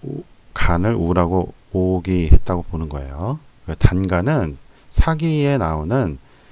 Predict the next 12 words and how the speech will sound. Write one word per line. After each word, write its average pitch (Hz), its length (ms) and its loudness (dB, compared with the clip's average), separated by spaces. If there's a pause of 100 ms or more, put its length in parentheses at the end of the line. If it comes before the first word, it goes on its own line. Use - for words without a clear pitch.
(800)
그 80 200 -10
대감을 110 1300 4
뜻하는 143 400 -2
것으로 92 340 -4
봐요. 76 460 -10 (1080)
이 80 120 -10
단이란 95 480 4
뜻이 107 480 -4
크다는 175 460 0
뜻이 98 240 -6
있거든요. 76 520 -6 (600)
그래서 123 400 -6